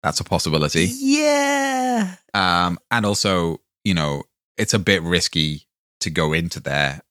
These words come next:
Speaker 1: and buy the fish 'cause you have to slide around all over the place. So maybe it's only a fish market for people who can skate.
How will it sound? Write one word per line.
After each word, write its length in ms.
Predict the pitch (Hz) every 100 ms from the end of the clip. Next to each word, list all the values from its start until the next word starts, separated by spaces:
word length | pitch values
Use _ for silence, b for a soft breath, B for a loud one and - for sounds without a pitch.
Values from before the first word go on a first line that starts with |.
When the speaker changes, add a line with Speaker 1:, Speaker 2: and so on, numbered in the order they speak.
| -
Speaker 1:
and 200 | 71 69
buy 160 | 78 80
the 60 |
fish 180 | - 76
'cause 160 | - 67
you 60 |
have 100 | 69
to 80 | -
slide 400 | - - 73 67
around 260 | 65 71 67
all 100 | 73
over 100 | 71
the 60 | 69
place. 260 | - -
So 200 | - 69 76
maybe 460 | 76 76 78 67 _ -
it's 120 | -
only 240 | 62 76 69
a 60 |
fish 260 | - - -
market 320 | 64 - -
for 100 | -
people 260 | - 78 76
who 100 | 78
can 140 | 71
skate. 440 | - - 76 -